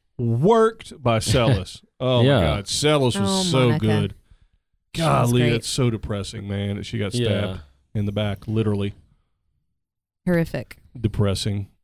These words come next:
Speaker 1: But you look back at that, you know, that's, again, what have I tried to say, but I forget to say it sometimes. You take Martina. When you talk about best tennis player ever, you have to put her all right at the top 'cause she did
Speaker 2: Right.
Speaker 1: everything.
Speaker 3: Yeah.
Speaker 1: Singles,
Speaker 3: She was
Speaker 1: doubles.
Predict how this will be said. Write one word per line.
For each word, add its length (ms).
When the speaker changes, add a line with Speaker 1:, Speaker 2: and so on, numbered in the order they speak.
Speaker 1:
But 380
you 120
look 240
back 260
at 120
that, 180
you 120
know, 180
that's, 240
again, 420
what 120
have 140
I 180
tried 260
to 60
say, 240
but 100
I 60
forget 260
to 60
say 140
it 100
sometimes. 480
You 80
take 240
Martina. 540
When 120
you 60
talk 120
about 240
best 260
tennis 320
player 300
ever, 440
you 120
have 220
to 80
put 180
her 280
all 160
right 160
at 80
the 60
top 280
'cause 120
she 100
did 120
Speaker 2:
Right. 80
Speaker 1:
everything. 400
Speaker 3:
Yeah. 80
Speaker 1:
Singles, 340
Speaker 3:
She 160
was 140
Speaker 1:
doubles. 420